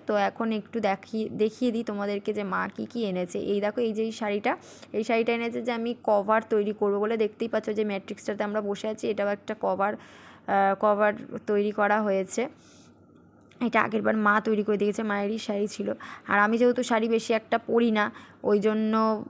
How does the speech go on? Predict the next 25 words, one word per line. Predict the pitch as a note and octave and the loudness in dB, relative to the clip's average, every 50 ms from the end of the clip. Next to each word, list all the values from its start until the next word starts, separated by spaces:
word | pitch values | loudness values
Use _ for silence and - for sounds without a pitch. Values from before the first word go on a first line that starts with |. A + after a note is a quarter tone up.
| - - | -6 -2
আর | - G#3 | -2 -2
কি | F#3 - A3+ | 0 2 2
আমার | G#3 G3 F#3+ G3+ G3+ | 2 4 4 2 2
কাছে | - A3 A3 A3 A#3 A3 | 2 0 2 2 0 0
নেই। | G3+ G3+ G3+ G#3 | 0 0 0 0
আর | G3+ G3 G3 G3+ | 0 0 0 2
আমার | G3+ G3+ A3 - | 2 2 0 0
শাশুড়ি | - - A#3 A3 - - A3+ A3+ | 2 0 0 0 0 -4 -4 -2
মায়ের | A3 A3 A3 G#3+ | -2 -2 -2 -2
কাছে | A3 A3 - A#3 | -4 -4 -2 -4
একবার | A3 A3+ A3+ A3 A3 | -4 -2 -4 -4 -2
চাওয়া | - A3+ A3 A3+ | 0 2 2 2
হয়েছিল, | A#3+ A#3+ A#3 - C4+ C4+ B3+ | 2 0 -2 -2 -4 -4 -4
তো | B3 A#3+ A#3 A3+ A3 - - - - - - | 0 0 -2 -2 -2 -6 -14 -18 -20 -14 -8
ওনার | - A3 A3+ A3 A3+ A3 A3 A3 | -4 -2 -2 0 0 0 0 0
কাছেও | A3 A#3 A3+ A3 - B3 A#3+ A#3 A#3+ | 0 0 0 0 0 0 2 4 4
আর | A3+ G#3+ G#3 - | 4 4 2 0
কি | - A3+ A3 | -4 -6 -2
বললো | G#3+ G#3 G#3 G#3 G#3 G#3 | 0 0 0 0 0 -2
যে | G#3 - A3 G#3 G#3 | -2 -2 -2 0 0
এখন | G#3 G3+ G3 - G#3+ G#3 G#3 | 0 -2 -4 -4 -6 -8 -6
সেরকম | - - G#3 G3+ G3 G3+ G3+ | -4 -4 -4 -4 -2 -2 -4
একটা | G3+ G3+ - A3 | -4 -4 -4 -8
শাড়ি | A3 - G#3 G3+ F#3+ G#3 | -8 -6 -6 -4 -2 -2
নেই। | G#3 G3+ G3+ G#3 G#3 G3 F#3+ G#3 | 0 2 2 2 2 2 0 -4